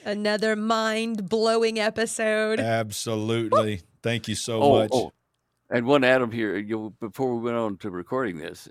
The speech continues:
Speaker 3: uh, remember you, that Greer documentary you're talking about? You can go
Speaker 2: Yes.
Speaker 3: to our website, stan deyo dot com, and then go to, mm, uh, show images. It's a link under that, uh, microphone for YouTube.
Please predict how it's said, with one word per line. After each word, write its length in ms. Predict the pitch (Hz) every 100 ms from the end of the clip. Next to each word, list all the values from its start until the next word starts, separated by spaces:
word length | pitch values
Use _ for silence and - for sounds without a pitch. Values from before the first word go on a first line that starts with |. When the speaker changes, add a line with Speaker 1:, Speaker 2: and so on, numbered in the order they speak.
| -
Speaker 3:
uh, 100 | 98
remember 320 | 101 123 110
you, 180 | 95 92
that 240 | - 90 _
Greer 260 | 117 120
documentary 600 | 101 107 98 104 113 98
you're 100 | 85
talking 300 | 90 107 101 82
about? 140 | - _
You 160 | 113 104
can 60 | 98
go 140 | 101
Speaker 2:
Yes. 80 | 135
Speaker 3:
to 180 | 107 85
our 120 | 92
website, 460 | 101 113 - 78 -
stan 280 | - 104 107
deyo 180 | 107
dot 180 | 98 85
com, 240 | 98 95 92
and 100 | 90
then 160 | 87
go 200 | 82 92
to, 260 | 90 92 82 - - - _ -
mm, 480 | 92 92 85 87 - _ -
uh, 220 | 85 78
show 280 | - 113 101
images. 540 | 104 98 85 82 92 85
It's 140 | 85
a 60 | 87
link 220 | 95 90
under 180 | 87 87
that, 200 | 78 71 _
uh, 160 | 87 78 -
microphone 600 | 87 87 80 76 80 78
for 160 | - 78
YouTube. 400 | 87 87 80